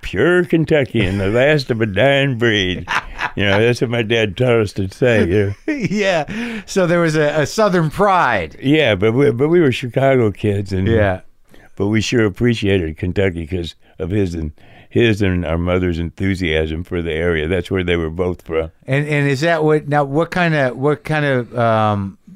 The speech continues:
Speaker 2: situation was there down there? Because I, I don't know much about Kentucky, but I'm always taken with hearing stories about the, the South, 'cause there seems to be a much more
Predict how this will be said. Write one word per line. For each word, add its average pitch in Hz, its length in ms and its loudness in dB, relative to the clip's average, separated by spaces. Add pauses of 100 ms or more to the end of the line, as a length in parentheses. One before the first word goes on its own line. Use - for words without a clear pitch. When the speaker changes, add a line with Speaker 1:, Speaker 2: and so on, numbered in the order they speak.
(180)
Speaker 2:
situation 147 760 0
was 131 160 0
there 127 100 2
down 131 240 0
there? 135 140 0
Because 123 260 0
I, 156 240 0
I - 20 2
don't 180 200 0
know 160 160 2
much 151 260 -2
about 123 500 0
Kentucky, 135 440 -2
but 113 160 0
I'm 120 120 0
always 131 360 2 (260)
taken 151 460 0
with 117 160 0
hearing 131 340 2
stories 147 540 0
about 113 340 0
the, 107 180 0 (220)
the 127 80 -2
South, 160 400 0
'cause 131 180 -2
there 127 100 -2
seems 151 260 -4
to 139 80 -14
be 139 80 2
a 135 40 0
much 143 240 -4
more 131 220 0